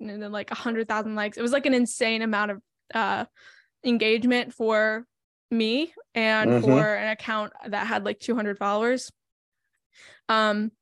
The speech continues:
Speaker 1: and from there, basically, as I was gaining this following, I was kind of like, "Okay, this is awesome that I have this now, but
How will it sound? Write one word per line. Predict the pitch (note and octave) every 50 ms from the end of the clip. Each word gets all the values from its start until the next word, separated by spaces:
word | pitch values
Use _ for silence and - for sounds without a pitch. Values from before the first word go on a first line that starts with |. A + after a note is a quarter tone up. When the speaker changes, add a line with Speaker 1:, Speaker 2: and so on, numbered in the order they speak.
| _ _ _ _ _ _ _ _ _ _ _ -
Speaker 1:
and | A#3+ A#3 A3+ A3 G#3+ -
from | - C#4+ D4 D4+ C#4+ C4
there, | A#3+ A3+ A3+ A3+ A3
basically, | G3+ A3 G#3+ A3 - B3+ A3+ A#3 A3 A3 G#3+
as | G3+ G#3+ G#3 A3+
I | A3 G#3+
was | A3 A#3
gaining | - A3+ A3 A3 G#3 G#3
this | G#3+ A3+
following, | - - A3+ A3 A3 A3 A3 A3 A3 G#3+ G#3+
I | G#3+
was | G#3+ A3
kind | - - - A3+ A3+
of | G#3 A3
like, | G#3+ G#3 G#3 G#3 G3+ - - -
"Okay, | A#3 A3 - A#3+ A3 G#3 G#3+ A3 A3+ B3 C4+ C#4
this | A#3 B3+ - -
is | A#3+ A3 -
awesome | F3+ A#3 D4 F#4+ G#4 - - C4+ A#3 A3+ A3+ A3+
that | A3+ A3
I | A3 A3
have | A3 G3+ - A#3+ B3 C4 A#3 G#3
this | G#3+ A3+ - -
now, | A3 G#3 G#3 G#3+ G#3+ G#3+ G#3
but | G3 A3 G#3+ G#3+ G#3+ G#3 -